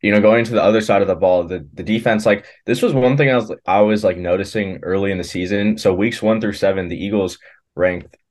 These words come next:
ranked, uh, twenty-fifth in E P A per rush allowed. But because they stacked up these leads in the first half, remember our,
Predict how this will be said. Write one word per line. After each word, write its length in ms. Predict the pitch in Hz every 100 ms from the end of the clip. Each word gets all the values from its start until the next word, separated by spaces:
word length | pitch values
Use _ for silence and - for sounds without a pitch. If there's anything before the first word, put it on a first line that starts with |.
| -
ranked, 340 | 95 95 92
uh, 200 | 82 87 80
twenty-fifth 720 | - 107 104 - 101 107 _
in 120 | - 87
E 160 | 90
P 160 | 92 101
A 40 |
per 140 | - 87
rush 260 | 87 -
allowed. 500 | 80 78 82 71 71 - - _ -
But 360 | 98 92 -
because 400 | 107 107 120 123
they 300 | 117 110 101 -
stacked 460 | - - 101 104
up 140 | 110 110
these 180 | 95
leads 240 | 87 98 101
in 100 | 92
the 60 |
first 320 | 85 98 95 -
half, 320 | 87 90 -
remember 340 | 92 90 90
our, 300 | 82 87 85